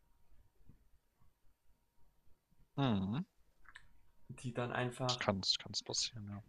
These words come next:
Speaker 2: weil sie halt immer und immer wieder dasselbe gehört haben. Also, oder immer wieder dasselbe hören, glauben sie es irgendwann.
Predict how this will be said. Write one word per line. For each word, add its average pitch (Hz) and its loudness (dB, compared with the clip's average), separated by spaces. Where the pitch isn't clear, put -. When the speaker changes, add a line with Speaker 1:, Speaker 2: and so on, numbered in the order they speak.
Speaker 2:
weil 123 4
sie 139 2
halt 135 4
immer 180 6
und 147 2
immer 143 4
wieder 139 2
dasselbe 127 0
gehört 143 2
haben. 110 -2
Also, - 6
oder - 2
immer 170 4
wieder 175 2
dasselbe 135 4
hören, 127 4
glauben 170 2
sie 123 -4
es 113 -6
irgendwann. 113 -2